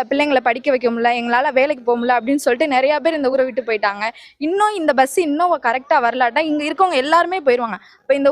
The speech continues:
ஊருன்றது சும்மா தான் இருக்கும். அப்ப இங்க வரவங்க எதுவுமே பண்ண முடியாது. அதே மாதிரி இங்க எல்லாரும் சொல்ற மாதிரி எங்களுக்கு காசு பஸ்ஸே வேணாம்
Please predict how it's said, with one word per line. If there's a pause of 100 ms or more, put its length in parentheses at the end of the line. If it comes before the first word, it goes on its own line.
(140)
ஊருன்றது
சும்மா (100)
தான்
இருக்கும்.
அப்ப
இங்க
வரவங்க (120)
எதுவுமே (100)
பண்ண
முடியாது. (340)
அதே
மாதிரி
இங்க (100)
எல்லாரும்
சொல்ற
மாதிரி
எங்களுக்கு
காசு (100)
பஸ்ஸே
வேணாம்